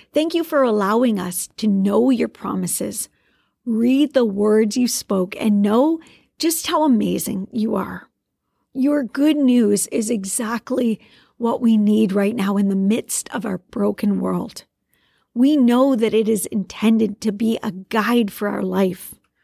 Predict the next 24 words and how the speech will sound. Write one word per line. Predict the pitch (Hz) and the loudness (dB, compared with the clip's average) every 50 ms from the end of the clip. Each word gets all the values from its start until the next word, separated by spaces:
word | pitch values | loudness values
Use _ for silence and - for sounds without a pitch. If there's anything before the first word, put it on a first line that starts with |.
| _ _ _ | _ _ _
So | - - - 302 311 | -6 0 2 2 4
much | 320 370 370 359 - | 4 2 0 0 -2
seems | - - 269 269 262 247 233 - | -4 0 2 4 4 2 2 0
to | - 226 | -4 -2
be | 208 226 220 | 0 0 -2
going | 196 - 226 202 208 208 214 214 214 - - | 0 0 0 0 2 2 2 2 0 -2 -6
wrong | 220 185 196 202 202 202 202 180 | -6 -2 -2 0 0 0 -2 -2
today. | - 185 180 175 185 185 170 - _ _ _ _ _ _ _ _ _ _ _ - | -4 -4 -4 -4 -4 -4 -8 -10 _ _ _ _ _ _ _ _ _ _ _ -2
But | 269 294 | 0 0
Lord, | 277 277 277 294 294 233 | 2 2 4 4 2 2
we | 226 247 247 - - - | 0 0 -2 -2 -6 -8
ask | - 226 254 277 - - 339 | -6 -6 -4 -6 -4 -2 -2
you | 339 | -2
to | 339 330 | -2 -2
show | - - - 247 226 202 | -4 -2 0 2 2 2
us | 190 175 180 - - - - - _ _ _ _ _ _ | 2 0 -2 -4 -6 -10 -10 -14 _ _ _ _ _ _
how | - - 226 247 | -4 0 0 0
to | 240 - - | 0 0 2
make | 220 208 202 214 214 220 214 - | 2 4 4 4 2 2 0 -4
things | - _ - 208 202 208 202 180 196 | -6 _ -2 0 0 0 -2 -4 -6
right | 190 196 202 196 196 208 - - - - | -4 -2 0 2 2 0 -2 -6 -12 -6
within | - 233 208 196 - - 214 196 190 185 185 - - | 0 0 0 0 0 0 0 0 0 -2 -4 -4 -2
our | 214 208 202 202 202 185 | 0 0 0 0 0 -2
hearts. | 147 156 - - - - _ - - - - | -4 -8 -10 -12 -12 -14 _ -8 -8 -8 -8